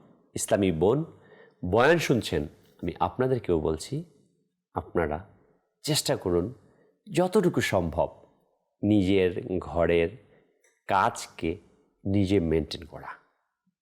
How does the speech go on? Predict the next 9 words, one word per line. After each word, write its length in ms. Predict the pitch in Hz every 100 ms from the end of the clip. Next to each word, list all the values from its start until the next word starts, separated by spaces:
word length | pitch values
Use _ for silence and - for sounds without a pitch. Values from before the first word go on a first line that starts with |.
| _ _ -
এর 200 | 120 101
মাঝে 340 | 92 92 110
দেখবেন 420 | 95 85 87 87 110 - _ _ - _ _ 101
যে 320 | 92 101 92
নিজে 320 | 87 101 107
মেনটেন 460 | 95 98 101 135 131
করার 300 | 110 104 98
মাধ্যমে 640 | 92 98 95 127 135 170 190 - _ _ _ _ _ _ _ _ _ _ _ _ - 156
যেই 640 | 95 113 117 113 104 -